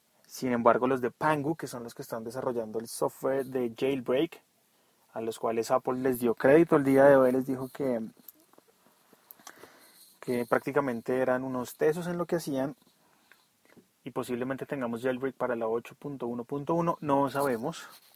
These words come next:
pero por ahora no lo hay. Así que si usted quiere actualizarse y perder el jailbreak, hágalo, la actualización no tiene ningún problema conocido aún, yo la llevo probando ya pues estos días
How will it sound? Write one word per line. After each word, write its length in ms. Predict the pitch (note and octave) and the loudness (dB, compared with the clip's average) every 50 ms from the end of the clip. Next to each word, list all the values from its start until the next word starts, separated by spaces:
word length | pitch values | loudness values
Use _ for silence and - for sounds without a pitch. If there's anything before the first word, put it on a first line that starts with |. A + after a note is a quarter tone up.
| - - _ _ _ _ _ _ _ | -20 -20 _ _ _ _ _ _ _
pero 160 | - C3+ B2 A2+ | -6 -6 -4 -2
por 160 | - A#2+ A#2 | -2 0 0
ahora 560 | A2+ A#2 A2+ A#2 A#2+ B2 B2+ B2+ B2+ B2 B2 | 0 0 -2 -2 -4 -4 -4 -4 -4 -6 -6
no 180 | B2+ C3 C3+ C#3 | -6 -4 -2 2
lo 180 | C#3 C3+ C3+ | 4 6 8
hay. 200 | C3 D3 F#3+ F#3 _ _ - - - - - _ _ | 8 6 4 0 _ _ -20 -20 -20 -20 -20 _ _
Así 240 | - C3 C3+ D#3+ D#3 | -4 -2 -2 0 2
que 100 | F3 E3+ | 2 2
si 60 | F#3+ | 2
usted 200 | G3 - E3+ C#3+ - | 0 -2 -2 -2 0
quiere 160 | - D3+ E3 | 2 2 2
actualizarse 800 | D#3 - - F3 E3 - - D3 C3 C3+ - - F3+ F3+ F3+ - | 2 0 0 -2 -2 0 0 0 0 0 -2 -4 -6 -6 -6 -6
y 540 | - D3 D3 C#3+ C3+ C3+ C3+ C3 B2+ B2+ B2 | -8 -10 -8 -8 -6 -6 -8 -8 -8 -10 -10
perder 320 | - - B2 A#2+ A#2+ A#2 B2 | -8 -8 -8 -4 -4 -4 -4
el 80 | B2 | -2
jailbreak, 400 | B2+ C#3+ C#3+ C#3+ C#3 E3+ E3+ - - _ _ _ _ - | 0 2 2 2 2 -2 -2 -4 -6 _ _ _ _ -4
hágalo, 520 | - C#3+ D3+ D#3 E3+ F#3 G3 G3+ G3+ - - | 0 2 4 4 6 6 6 6 4 4 0
la 540 | - D3 D3 C#3+ C#3+ C#3 C#3 C3+ C3+ C3 | -2 -4 -2 0 2 2 4 4 6 4
actualización 480 | B2+ B2 - C3 B2+ A#2+ B2+ A#2+ A#2+ A#2+ | 4 4 2 -4 -4 -4 -4 -6 -6 -6
no 80 | A#2+ A#2 | -8 -6
tiene 180 | - C#3 C3+ | -8 -8 -8
ningún 460 | C#3 C#3+ C3+ B2 A#2+ C#3+ F3+ G#3 F#3+ | -8 -10 -10 -10 -8 -8 -8 -8 -8
problema 560 | E3 F3 E3+ E3 D#3+ E3 D3+ C#3+ D3+ F#3+ - _ _ _ _ - - - - - _ _ | -6 -4 -4 -2 0 0 0 0 0 -2 -4 _ _ _ _ -20 -20 -20 -20 -20 _ _
conocido 600 | - - C#3+ C3+ C#3 B2+ - - D#3 D3+ D3+ D#3 | 6 8 8 8 8 4 2 4 4 8 10 10
aún, 320 | D#3 D#3+ D#3 E3 F#3 F3+ - | 10 8 8 4 0 -2 -6
yo 260 | - C#3 C3+ C3+ C3+ | -4 2 4 6 8
la 100 | C3+ C3 | 8 8
llevo 200 | B2+ C#3 C#3+ C#3+ | 10 12 12 12
probando 400 | C#3 - D#3 C#3+ C3 A#2+ G#2+ G#2+ | 12 10 8 8 8 6 4 2
ya 220 | A#2+ B2+ C3+ C3 C3 | 2 4 4 4 4
pues 200 | - - - C#3 | 4 0 -2 -2
estos 280 | C3 - - C#3 C3 | -2 -4 -2 -4 -2
días 480 | B2+ C#3+ C#3+ D3+ D#3+ D#3 - - - - | 0 2 4 6 6 4 2 -2 -10 -12